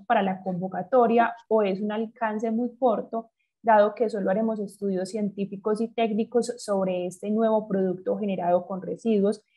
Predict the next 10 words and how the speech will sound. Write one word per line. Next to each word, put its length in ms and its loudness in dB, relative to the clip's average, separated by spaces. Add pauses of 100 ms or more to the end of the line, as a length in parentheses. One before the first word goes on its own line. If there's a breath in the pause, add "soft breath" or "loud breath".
(200)
precisamente 680 2
para 320 0
evaluar 560 0
qué 160 -6
tan 260 -4
factible 720 -2
es 220 -6
producir 500 0
en 100 -4
escala? 560 -4